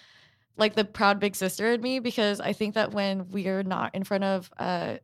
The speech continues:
s-, microphone in studios, we're just goofy, and we make a lot of TikToks, and then we get to have these deep conversations, and it's so beautiful. Um, but yeah, I'm just so proud of you, and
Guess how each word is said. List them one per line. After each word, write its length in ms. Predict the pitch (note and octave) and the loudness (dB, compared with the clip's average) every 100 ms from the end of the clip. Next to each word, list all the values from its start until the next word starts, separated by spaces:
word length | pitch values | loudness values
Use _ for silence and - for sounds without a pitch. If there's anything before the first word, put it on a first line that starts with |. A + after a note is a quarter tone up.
| - | -16
s-, 160 | - - | -14 -6
microphone 640 | F#3+ F#3 G3 G#3 F#3+ F#3+ | -2 0 -2 0 0 0
in 140 | F3+ | -2
studios, 680 | F3+ F#3+ F3 G3 G#3 C4+ C4 | -4 -4 -2 0 0 -2 -4
we're 120 | G3+ | -4
just 260 | G3 D#3+ - | -2 -4 -6
goofy, 540 | E3+ F3+ C4 D#4 F4 - | -10 -8 -4 -4 -4 -6
and 300 | G3+ F#3 F#3+ | -2 -2 -2
we 80 | F#3 | -2
make 160 | F#3 | -4
a 60 | F#3 | -4
lot 120 | F#3 | -4
of 100 | F#3+ | -4
TikToks, 600 | - - A#3 B3 - - G3 | -6 -4 -2 -2 -6 -6 -2
and 280 | G3 F#3+ | 0 0
then 120 | F#3+ F#3+ | -2 -2
we 60 | |
get 100 | G3+ | -4
to 60 | G#3+ | -4
have 100 | F#3 | -4
these 180 | G#3 - | -4 -4
deep 160 | G3 | -6
conversations, 640 | G#3 F3+ F#3 F#3+ F#3 F#3 F#3 | -6 -6 -6 -6 -6 -6 -6
and 80 | |
it's 140 | F#3 - | -6 -6
so 100 | F#3 | -6
beautiful. 560 | F#3+ F#3+ G3+ B3+ C4+ - - - - - - | -6 -6 -2 0 -2 -6 -20 -20 -20 -20 -4
Um, 640 | A#3+ A#3+ A3+ G#3+ G3+ G3 - _ - | 2 4 4 2 -2 -6 -12 _ -4
but 80 | |
yeah, 120 | C#4 C4 | 0 2
I'm 180 | A3+ | 0
just 160 | G#3+ A3 | -2 -4
so 120 | - | -4
proud 220 | - G3+ | -2 0
of 100 | G#3 A3 | 0 2
you, 280 | A3 G#3+ - | 2 2 0
and 560 | G#3 G3 G3 F#3+ F#3+ | 0 0 0 0 0